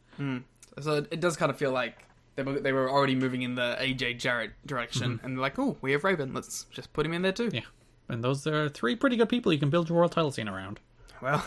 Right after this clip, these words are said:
Speaker 1: they're the three only people, so. <laughs>
Speaker 2: All right, that's everything to do with Jarrett and Sex for the month.
Speaker 1: Thank God.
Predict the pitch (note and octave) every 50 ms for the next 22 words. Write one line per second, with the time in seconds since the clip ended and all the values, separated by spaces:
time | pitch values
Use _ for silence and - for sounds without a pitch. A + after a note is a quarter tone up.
0 | - - C#3+ C3 C3+ C#3+ C#3+ - F3 F3+ F3 F3+ F3+ F#3 F3+ D3+ B2+ E3 G3+ B2+
1 | B2 B2+ C3+ F3 F#3 D3 C3+ - B3 - - F3+ - - - - - - - -
2 | - - - D3+ D3+ C#3 C#3 D3 C#3+ D#3+ D#3 D3 - F3 E3 D#3+ E3 D#3 D#3 D3
3 | C#3+ C#3+ D3+ C#3+ B2+ C3 C3+ C#3 C#3+ D3 C#3+ A#2 - - D3 C#3 C3+ - - B2
4 | G2+ G2+ G#2 A#2 C3+ D#3+ - - - - - - - - - - _ _ - -
5 | - - - C#3 - - - _ _ _ _ - - D#3+ D#3+ D3 C#3+ C#3+ C#3 -
6 | -